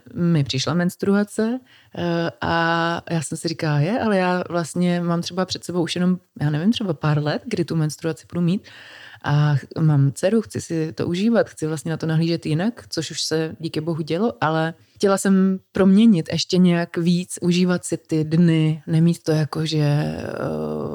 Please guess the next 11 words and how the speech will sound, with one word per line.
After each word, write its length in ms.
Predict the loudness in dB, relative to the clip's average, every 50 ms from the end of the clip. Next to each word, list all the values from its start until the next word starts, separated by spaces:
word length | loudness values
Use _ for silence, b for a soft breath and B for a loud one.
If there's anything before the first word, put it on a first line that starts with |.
| -8 -10 -10 -12 -12 -10 -6
oprus, 400 | -4 -4 -2 -2 -2 -4 -4 -4
to 120 | -4 -4
už 100 | -4 -4
jsem 300 | -4 -2 -2 0 0 -2
díky 200 | -2 -4 -6 -4
bohu 200 | -2 0 0 0
v 60 | -2
té 120 | -4 -6 -4
době 200 | -4 -2 0 0
neměla, 440 | 0 0 2 2 2 2 2 0 0
ale 360 | -2 -2 -2 0 -2 -2